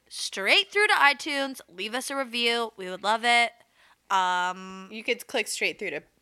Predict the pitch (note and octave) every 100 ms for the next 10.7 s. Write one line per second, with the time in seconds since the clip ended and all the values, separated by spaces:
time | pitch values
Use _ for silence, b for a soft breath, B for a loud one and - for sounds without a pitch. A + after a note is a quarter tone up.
0 | _ _ - - B3 B3+ C4 B3+ C4 A#3+
1 | - A3+ A3 A#3 B3 B3 C4+ F#3 F3+ F#3
2 | C4 G3+ F#3+ F#3+ F#3+ G3 G3 G#3+ D#4+ D#4+
3 | A3 G#3+ - B3 G#3 G3 G3 F#3+ F#3+ -
4 | - - G3 F3+ F#3+ F#3 F#3+ E3+ E3+ -
5 | - F3+ - - - F3 F3 - G3 F#3
6 | F3+ F3+ A3+ G#3+ - A3+ G#3+ F3 - -
7 | G3+ G#3+ A3+ G3+ _ _ - F#3+ F#3 G3
8 | F3+ F3+ F3+ G3+ F#3+ F#3 F#3 - F3+ F3
9 | E3+ _ F3+ F#3+ G3 G3+ G3+ G3 - A3+
10 | G#3 - G3 G#3+ G#3 G#3